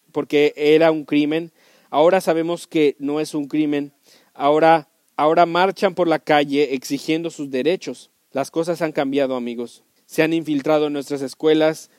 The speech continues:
gobierno, tribunales, los medios de comunicación, incluso los púlpitos. Exigen el reconocimiento del gobierno y la protección como una minoría amenazada.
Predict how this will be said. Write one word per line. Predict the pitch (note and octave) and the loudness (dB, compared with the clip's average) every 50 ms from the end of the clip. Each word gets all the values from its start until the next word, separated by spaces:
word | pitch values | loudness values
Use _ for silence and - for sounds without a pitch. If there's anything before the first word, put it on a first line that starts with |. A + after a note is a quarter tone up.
| _ _ | _ _
gobierno, | C3+ C3+ C3 C3 C#3+ D#3 E3+ F3+ F3+ F3 F3 F3 F3 F3+ F3+ F3 _ | -6 -4 -4 0 2 4 4 4 4 2 -2 -4 -6 -6 -8 -8 _
tribunales, | - D3+ C3 B2 A#2+ C3 B2+ C3 D3 D#3 D#3 D#3 D#3 D#3 D#3 D3+ - - _ _ _ _ _ | -4 -2 -2 -2 -2 -4 -2 -2 0 2 2 2 2 2 0 -2 -6 -16 _ _ _ _ _
los | - C3+ C3+ C#3 D3 | -8 -6 -6 -4 -4
medios | D#3+ F3 F3 F3+ E3+ | -4 -2 -2 -2 -2
de | D#3 D3+ | -4 -6
comunicación, | B2+ C#3+ C3+ C#3 C3+ C3 B2 C#3 C3 B2+ - D3 D3 D3 D3 | -6 -6 -6 -4 -4 -4 -4 -4 -6 -4 -4 -6 -6 -6 -6
incluso | B2+ D3 D3 D3 C3+ - F3 G3 A3+ A#3+ - - G#3+ | -6 -6 -6 -6 -8 -8 -6 -6 -6 -4 -2 -2 -2
los | G3 F3 E3 - | -2 -2 -4 -8
púlpitos. | _ F3 F#3 F3+ D#3+ - C#3 B2+ A2+ B2+ B2+ B2 - - _ _ _ _ _ _ | _ -8 -6 -6 -6 -8 -10 -8 -8 -8 -10 -10 -14 -18 _ _ _ _ _ _
Exigen | - C#3 C#3 - - F3+ F#3 E3+ - G3+ F#3+ F#3+ F#3+ - | -4 -4 -4 -4 -6 -8 -8 -2 2 2 2 2 0 -2
el | D#3+ D#3 D3 | -2 0 0
reconocimiento | D3 D3 C#3 - D3+ C#3+ C#3+ C3 - D3 C#3 C#3+ D#3 E3 E3 F#3+ F#3+ | 0 0 -2 -2 -4 -4 -6 -6 -6 -4 -4 -2 -4 -4 -4 -2 -2
del | F#3 F3+ | -2 0
gobierno | F3 F#3 E3+ D#3 C#3 C#3 C3+ C3 C3+ C3+ C#3 C3+ | -2 -2 0 0 0 0 0 -2 -4 -6 -8 -8
y | - C#3 C#3 | -4 0 0
la | C#3 C3+ C3 | 0 0 0
protección | C3 C#3+ C3 C3 C3 B2 - - D3+ D#3 D#3 E3 E3 | -2 -6 -6 -8 -8 -10 -10 -6 -4 -4 -4 -4 -6
como | D#3 D#3 D3 C#3+ | -6 -8 -6 -6
una | D3+ D#3+ F3 | -4 -4 -4
minoría | E3+ E3 D#3+ D#3+ D#3 D#3 D3 C#3+ C#3+ C#3+ | -4 -4 -4 -6 -4 -2 0 2 2 2
amenazada. | C#3+ C#3+ C#3+ C#3+ C#3+ C#3 C3+ - C3+ B2+ B2 B2+ C3 C3 - | 2 0 -2 -4 -6 -6 -4 -2 -2 0 0 0 -2 -2 -4